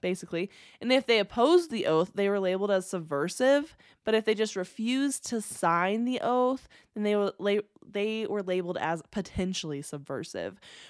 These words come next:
Which, like, you can't just create a National Academy of Psycholo-, of American Psychology and then force everybody to sign this oath. It just feels really weird. Like, they're doctors, so they should, they already have an oath.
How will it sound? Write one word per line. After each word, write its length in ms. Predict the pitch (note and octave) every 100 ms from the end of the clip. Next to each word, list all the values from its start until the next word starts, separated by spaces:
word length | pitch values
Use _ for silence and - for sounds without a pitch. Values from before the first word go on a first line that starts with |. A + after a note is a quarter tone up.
| -
Which, 160 | C4
like, 380 | C#4+ C#4 - - _ _ _ _ _ _ _ _ _
you 120 | G#3+ A3+
can't 200 | D4+ C4
just 160 | - - - -
create 400 | - C#4 A3+ G#3
a 40 |
National 440 | G#3 F#3+ F#3+ - F#3+
Academy 480 | F3 F3+ F3 F3 F3
of 100 | D#3+
Psycholo-, 540 | E3+ D#3+ E3+ E3 D#3+
of 140 | E3
American 340 | E3+ E3+ E3+ E3
Psychology 500 | D#3+ D#3+ E3 D#3 -
and 100 | E3+
then 160 | D#3+ - - _ _ _ _
force 260 | G#3 F#3+ G#3+
everybody 260 | F#3+ F#3
to 80 | E3
sign 180 | F3 E3
this 140 | D#3
oath. 460 | - D#3 D3+ - - _ _ _ _ -
It 60 | F#3
just 180 | G#3+
feels 380 | - A#3 B3 A3+
really 280 | G3+ G#3+ G#3
weird. 320 | F#3 A#3+ B3
Like, 160 | F#3+ F#3
they're 120 | F#3
doctors, 540 | F3+ G3 G3+ F3 F3
so 100 | -
they 140 | F3 E3+
should, 200 | - E3 _ E3
they 120 | F3
already 220 | F3 E3+
have 180 | F3 E3
an 80 | -
oath. 400 | D3 C3+ -